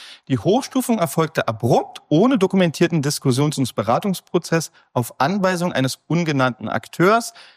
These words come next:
Wir wissen jetzt, dass in den Protokollen sozusagen steht, Lars Schade soll das Signal geben,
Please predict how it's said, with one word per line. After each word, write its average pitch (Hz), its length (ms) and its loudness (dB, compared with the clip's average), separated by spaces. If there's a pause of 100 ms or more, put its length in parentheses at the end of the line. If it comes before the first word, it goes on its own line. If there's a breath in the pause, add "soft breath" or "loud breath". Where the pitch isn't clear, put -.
(120)
Wir 131 100 2
wissen 135 260 0
jetzt, 151 360 0
dass 147 160 -2
in 143 100 -4
den 135 80 2
Protokollen 135 640 -4
sozusagen 147 300 -4
steht, 139 280 -6
Lars 131 360 0
Schade 120 480 2
soll 101 160 -2
das 98 160 -4
Signal 101 400 -6
geben, 123 420 -2